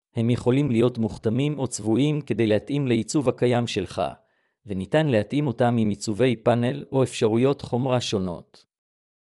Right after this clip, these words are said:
דלתות מתכת קו אפס הן אופציה מצוינת עבור העמידות והחוזק שלהן.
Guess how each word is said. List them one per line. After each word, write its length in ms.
דלתות 500
מתכת 480
קו 360
אפס 400
הן 120
אופציה 360
מצוינת 720
עבור 300
העמידות 500
והחוזק 540
שלהן. 440